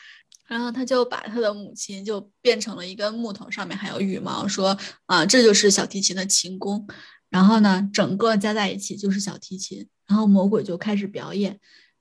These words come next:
这姑娘就特别开心，就跟随着这个音乐开始跳舞，一直跳，一直跳。然后跳到最后的时候，姑娘特别伤心，说：“我现在也没有家人了，我也不知道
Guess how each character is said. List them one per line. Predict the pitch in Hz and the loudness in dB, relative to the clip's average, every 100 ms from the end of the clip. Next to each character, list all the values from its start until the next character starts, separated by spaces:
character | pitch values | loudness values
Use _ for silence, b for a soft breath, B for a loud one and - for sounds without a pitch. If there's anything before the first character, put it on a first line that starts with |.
| _ | _
这 | 214 | -4
姑 | 202 214 | -2 0
娘 | 220 190 165 | 0 0 -2
就 | 196 | -4
特 | 185 - 277 220 | -4 -2 0 0
别 | 175 175 | 0 -6
开 | - 208 196 | -2 0 0
心， | - 196 | 0 -2
就 | 196 202 190 B _ _ | -2 -2 -6 B _ _
跟 | 214 214 | -2 -2
随 | 208 175 | -2 0
着 | 185 | 0
这 | 190 | -2
个 | 180 | -2
音 | 185 202 | 0 0
乐 | 208 196 | 2 0
开 | 196 | 0
始 | 190 | 0
跳 | - - 202 190 | -4 -8 -6 -6
舞， | 170 - b _ | -8 -12 b _
一 | - 214 | -6 -4
直 | 196 | -2
跳， | 202 214 | -2 -2
一 | 185 202 | -2 -4
直 | 175 | -4
跳。 | 214 190 202 _ _ _ _ | -4 -4 -6 _ _ _ _
然 | 190 196 | -4 0
后 | 202 190 196 _ _ | 0 -2 -8 _ _
跳 | - 220 | -6 -2
到 | 202 | -2
最 | 202 214 | -2 -2
后 | 226 | -2
的 | 190 | -2
时 | 190 - | -4 -4
候， | 185 175 - _ _ _ _ _ _ _ _ _ _ _ _ | -4 -4 -8 _ _ _ _ _ _ _ _ _ _ _ _
姑 | - 208 | -4 0
娘 | 202 | 0
特 | 196 214 | -2 -2
别 | 202 | -2
伤 | 214 208 226 | -2 -2 -4
心， | 240 220 | -6 -6
说 | 240 196 190 | -6 -6 -4
：“我 | |
现 | 196 | -4
在 | 208 208 | -2 -2
也 | |
没 | 160 | -2
有 | 196 190 | -4 -4
家 | 196 202 202 | -2 0 2
人 | 190 | 0
了， | 175 160 - b b _ _ | -4 -6 -10 b b _ _
我 | - | 2
也 | 214 | 4
不 | 202 | 2
知 | 196 196 | -2 0
道 | 185 170 - | 2 0 -4